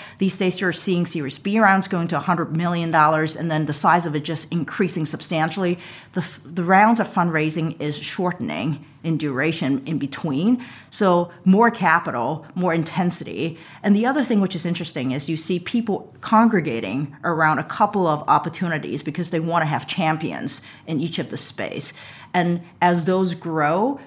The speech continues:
you do see competition coming through, but I do think that there is more of the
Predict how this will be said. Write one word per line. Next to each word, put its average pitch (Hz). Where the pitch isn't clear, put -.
you 185
do 226
see 269
competition 208
coming 185
through, 196
but 180
I 175
do 202
think 190
that 156
there 170
is 165
more 175
of 156
the 151